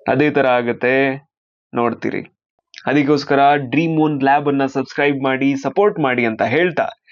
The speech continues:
ಹಾಗಾದ್ರೆ ಇವತ್ತಿನ ವಿಡಿಯೋದಲ್ಲಿ ನಾವು ಏನೇನನ್ನ ಕಲ್ಕೊಂಡ್ವಿ? ರೆಸಿಲಿಯನ್ಸ್ ನ ಸೀಕ್ರೆಟ್ ಏನು? ಏಜಿಂಗ್ ವಿರುದ್ಧದ ಮೈಂಡ್‌ಸೆಟ್ ಏನು?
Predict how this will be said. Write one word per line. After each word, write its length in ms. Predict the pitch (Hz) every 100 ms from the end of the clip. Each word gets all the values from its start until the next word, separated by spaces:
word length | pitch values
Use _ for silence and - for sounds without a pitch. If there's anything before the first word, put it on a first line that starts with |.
| - - - _ -
ಹಾಗಾದ್ರೆ 840 | - 202 226 156 117 80 143 - -
ಇವತ್ತಿನ 380 | 175 233 247 226
ವಿಡಿಯೋದಲ್ಲಿ 580 | 202 190 190 175 180 185
ನಾವು 220 | 170 143
ಏನೇನನ್ನ 440 | 160 196 180 160
ಕಲ್ಕೊಂಡ್ವಿ? 840 | 143 135 123 123 113 107 80 - 131 _ _ _ -
ರೆಸಿಲಿಯನ್ಸ್ 800 | 117 139 139 175 139 143 143 -
ನ 80 | 135
ಸೀಕ್ರೆಟ್ 580 | - 156 156 135 131 127
ಏನು? 520 | 107 95 64 - - _ - -
ಏಜಿಂಗ್ 480 | 165 156 180 170
ವಿರುದ್ಧದ 380 | 143 147 127 131
ಮೈಂಡ್‌ಸೆಟ್ 720 | 127 117 117 190 185 165 - 123
ಏನು? 420 | 113 67 -